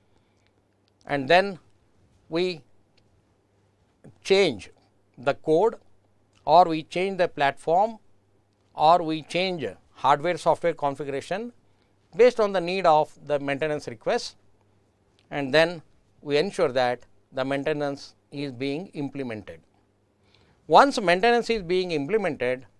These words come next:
then we build the software for release phase. Here we retest and regression testing, then we put into configuration management tool, and we build the new version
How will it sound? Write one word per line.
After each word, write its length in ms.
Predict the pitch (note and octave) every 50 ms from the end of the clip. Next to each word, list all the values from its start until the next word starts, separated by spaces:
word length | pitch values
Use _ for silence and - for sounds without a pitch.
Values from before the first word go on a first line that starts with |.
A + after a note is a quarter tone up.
| _ _ _ _
then 240 | C#3 E3+ G#3+ G#3+ F#3+
we 120 | F3 F3
build 260 | E3 C#3+ G3 A#3 B3
the 80 | B3 A#3
software 460 | - - D#3+ C#3 - - - D#3 E3
for 220 | - - D#3 C#3+ B2+
release 340 | B2+ C3+ C#3 D#3 E3 D3+
phase. 340 | - - C3 C3+ D#3+ F3 -
Here 380 | - D#3 D#3+ F3 F3+ F#3 G3+ G3+ - -
we 220 | E3 D#3 D#3 D#3
retest 540 | C#3 D3+ F3+ F#3+ D#3+ - F#3 F#3+ F#3 - - _ _ _ _ _ _ _ _ _ _ -
and 120 | - C3+
regression 460 | D3 C#3+ C3+ D3+ F3+ F3+ - F#3 F3
testing, 420 | D3+ E3+ - - - G3 G#3 A3 A3+ - _ _ _ _ _ _ _ _ _ _ _ _ _ -
then 220 | C#3+ E3 F3+ F3
we 120 | E3 D#3+
put 260 | D3+ - F3 - - F3
into 240 | E3 D#3+ - E3
configuration 500 | D3+ - D3 D3+ D3+ - F#3+ - - F3
management 420 | E3 D#3+ E3 E3+ E3+ E3 E3 D#3+ D3+
tool, 300 | - F3+ G3 G#3+ A3 - _ _ _ _ _ _ _ _ _
and 220 | D3 C#3+ D3 D3
we 160 | D3 D#3+ D#3
build 320 | D3 C3+ E3 F#3 F3 C3+ A2 F#2+ F2+ - _ _ _ _ _ _ -
the 180 | C#3 C3 C3+
new 200 | C3+ D#3 F#3 F#3
version 500 | E3 E3 D#3 - - - F#3 G3+ G#3 -